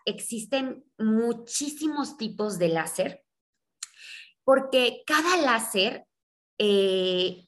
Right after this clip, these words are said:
hace, tiene un diana, una diana, un, un lugar donde va a tener mayor efecto. Por eso vamos a elegir el tipo de láser que queremos utilizar de acuerdo al efecto que queremos crear.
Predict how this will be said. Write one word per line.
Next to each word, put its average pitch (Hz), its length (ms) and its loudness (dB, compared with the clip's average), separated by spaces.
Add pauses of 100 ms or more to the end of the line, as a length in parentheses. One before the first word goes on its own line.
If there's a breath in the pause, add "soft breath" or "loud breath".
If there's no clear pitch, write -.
(280)
hace, 269 600 -2
tiene 285 440 -2
un 262 520 -4
diana, 220 720 0
una 240 260 0
diana, 220 480 -2
un, 247 340 -4 (260 loud breath)
un 277 220 4
lugar 262 540 2
donde 202 300 -2
va 214 420 2
a 208 160 -4
tener 208 420 -4
mayor 190 380 0
efecto. 180 560 -6
Por 202 160 2
eso 220 260 0 (240 loud breath)
vamos 233 360 2
a 214 80 0
elegir 185 720 0 (320 loud breath)
el 202 240 0
tipo 269 280 0
de 226 140 2
láser 190 640 -2
que 180 180 -4
queremos 180 460 0
utilizar 214 560 -2
de 208 100 2
acuerdo 233 720 0
al 190 220 2
efecto 233 720 -4
que 175 160 -4
queremos 175 480 -2
crear. 202 380 -2